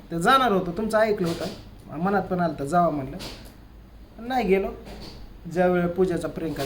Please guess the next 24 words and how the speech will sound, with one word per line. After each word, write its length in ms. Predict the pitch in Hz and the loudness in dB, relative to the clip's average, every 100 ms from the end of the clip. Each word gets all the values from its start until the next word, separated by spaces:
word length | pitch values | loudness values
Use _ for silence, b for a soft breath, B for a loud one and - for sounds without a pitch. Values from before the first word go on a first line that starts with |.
| 135 | -4
ते 80 | 135 | -4
कॉलवर 360 | 170 151 147 | 0 0 0
बोलणं 240 | 180 175 160 | 2 2 0
झालं, 240 | 156 151 208 123 | -4 -6 -8 -10
मला 240 | 135 156 | -8 -8
कुठंतरी 340 | - 175 202 202 | -8 -6 -4 -4
खटकलं, 400 | 220 214 208 208 - - - - - - - - - - - - | -4 -6 -6 -10 -12 -16 -20 -20 -20 -20 -20 -20 -20 -20 -20 -16
मग 160 | 143 151 | -10 -2
गेलो 240 | 180 202 190 | 0 2 0
नाही. 280 | 208 214 - - - - - - - - - - - - - | -2 -4 -10 -18 -20 -20 -20 -20 -20 -20 -18 -16 -16 -18 -20
<clears throat> 280 | - - 180 - - - - - - - - - - - - - - - - - - | -8 -6 -4 -8 -18 -20 -20 -20 -20 -20 -20 -20 -20 -20 -20 -20 -20 -20 -20 -20 -18
बाकी 600 | 139 165 165 165 175 175 - - | -6 -2 -2 -2 -4 -6 -12 -4
व्यवस्थित 480 | 165 165 156 - 120 | 0 0 -2 -6 -12
आहे. 100 | 113 | -6
दाजी 260 | 156 165 165 | 0 2 2
आलेत 260 | 180 185 | 2 0
आता, 220 | 180 170 170 | -2 -4 -6
बसल्यात 380 | 170 165 151 | -8 -8 -8
पलीकडे. 400 | 139 180 160 143 - - - - - - - - - | -6 -6 -6 -8 -12 -16 -20 -20 -20 -20 -20 -10 0
ताईन, 360 | 175 175 175 185 - - - - - 156 | 2 4 0 -4 -12 -16 -18 -20 -16 -2
मावस 280 | 170 175 | 2 2
बहीण 220 | 165 180 170 | 2 0 0
पण 200 | 170 180 | 0 -4
येईन. 140 | 190 | -4